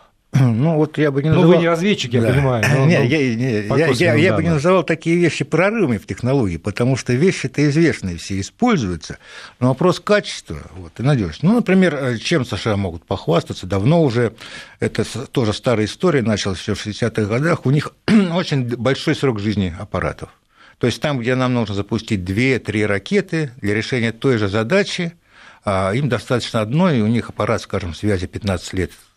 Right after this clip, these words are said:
Speaker 1: работает, и
Speaker 2: И отчасти поэтому и летит в глубины космоса, потому
Speaker 1: Да,
Speaker 2: что может так
Speaker 1: а в
Speaker 2: долго
Speaker 1: космос там
Speaker 2: работать.
Speaker 1: вообще сорок
Speaker 2: Мгм.
Speaker 1: лет уже летят, э,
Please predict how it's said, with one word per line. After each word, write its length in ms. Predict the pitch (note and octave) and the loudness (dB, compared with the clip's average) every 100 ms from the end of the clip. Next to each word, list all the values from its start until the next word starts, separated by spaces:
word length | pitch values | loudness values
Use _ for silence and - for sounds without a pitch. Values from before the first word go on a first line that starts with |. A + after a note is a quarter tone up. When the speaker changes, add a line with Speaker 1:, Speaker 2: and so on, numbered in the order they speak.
| _ _ F#2 | _ _ -6
Speaker 1:
работает, 640 | G2+ F#3 G3+ D#3 D3 - | -2 -2 0 -2 -2 -6
и 760 | - A2+ B2+ A#2+ A2+ G2+ F#2 F2 - _ _ _ | -10 -4 -2 2 2 0 -2 -8 -16 _ _ _
Speaker 2:
И 100 | G#2 | -4
отчасти 380 | G#2 - B2 B2 | -4 -2 -4 -4
поэтому 480 | - B2 C3 G#2+ G2+ | -4 -4 -2 -2 0
и 40 | |
летит 460 | G2 G2 - A2+ A2+ | -2 -4 -4 -6 -6
в 120 | F2+ | -6
глубины 420 | F2 G2 F#2+ G2 | -2 -2 -2 -2
космоса, 480 | F#2+ D2 - - - | -4 -10 -12 -14 -8
потому 160 | G2 F#2+ | -6 0
Speaker 1:
Да, 180 | A#2+ F#2+ | 0 0
Speaker 2:
что 140 | D#2+ | 0
может 160 | D#2+ E2+ | 0 0
так 120 | G2 | 0
Speaker 1:
а 100 | G#2+ | 0
в 20 | |
Speaker 2:
долго 140 | G#2 G2+ | 0 0
Speaker 1:
космос 260 | F3 D#3+ | 2 0
там 160 | F#2+ C#3 | 0 0
Speaker 2:
работать. 40 | |
Speaker 1:
вообще 240 | C#3+ - A#2+ | 0 -2 -4
сорок 280 | - G#2 G2+ | -2 -2 0
Speaker 2:
Мгм. 80 | |
Speaker 1:
лет 200 | B2 D3+ | 0 0
уже 180 | A2 G2+ | -2 -4
летят, 440 | F#2+ - C#3+ C3+ - | -4 -4 -4 -4 -6
э, 260 | F#2 E2+ | -6 -6